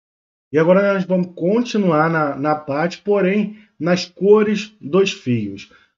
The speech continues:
Todas as cores dos cilindros de extensão são sólidas.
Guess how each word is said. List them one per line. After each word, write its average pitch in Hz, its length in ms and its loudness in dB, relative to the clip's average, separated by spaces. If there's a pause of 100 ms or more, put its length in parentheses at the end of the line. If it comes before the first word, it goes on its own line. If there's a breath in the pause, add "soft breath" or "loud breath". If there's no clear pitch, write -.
(140)
Todas 220 260 4
as 208 180 2
cores 143 360 -2
dos 139 280 -2
cilindros 147 640 -2
de 139 200 0
extensão 151 720 -6 (220 loud breath)
são 185 300 -4
sólidas. 107 840 -4